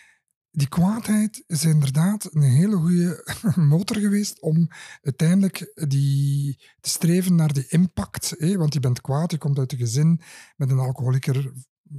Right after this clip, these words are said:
vader is alcoholieker, eh, eh, heel het gezin wordt eigenlijk iedere keer geviseerd door de politie van het stadje,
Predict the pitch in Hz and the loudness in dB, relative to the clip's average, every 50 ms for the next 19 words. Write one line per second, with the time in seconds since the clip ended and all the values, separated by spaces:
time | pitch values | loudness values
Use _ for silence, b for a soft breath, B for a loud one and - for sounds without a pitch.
0 | 143 139 117 113 131 143 156 170 175 170 160 175 160 170 160 165 160 165 165 165 | -10 -8 -6 -4 -2 -2 -2 0 0 0 0 0 -2 -2 -2 0 0 0 0 -2
1 | - - 156 156 147 135 151 135 127 127 131 123 B B B B B B B B | -2 -2 -2 -2 -2 -4 -4 -2 -2 -2 -2 -4 B B B B B B B B
2 | _ _ _ - - 156 147 139 139 _ _ _ - 143 151 147 139 - - 143 | _ _ _ -12 -10 -10 -10 -10 -16 _ _ _ 0 0 2 2 0 -2 -2 -2
3 | 117 131 135 139 139 131 131 127 131 - 156 135 131 123 123 - 156 135 - 139 | 0 2 2 2 2 2 0 0 -2 -4 -4 -2 -2 -2 -2 -2 -2 -4 -4 -2
4 | - 147 135 127 127 110 135 117 110 120 139 147 143 - 143 127 131 - - 127 | -2 -2 0 0 -2 -4 -4 -4 -2 0 0 0 0 0 -2 -2 -4 -4 -4 -2
5 | 123 143 151 - - - 175 160 160 160 160 147 151 151 135 123 135 139 135 127 | 0 0 0 0 -2 -2 -2 0 0 0 -2 -4 -6 -6 -4 -2 0 -2 -2 -2
6 | - - - - - 156 151 - - 170 165 165 | -4 -8 -8 -4 -4 -4 -4 -4 -4 -4 -4 -4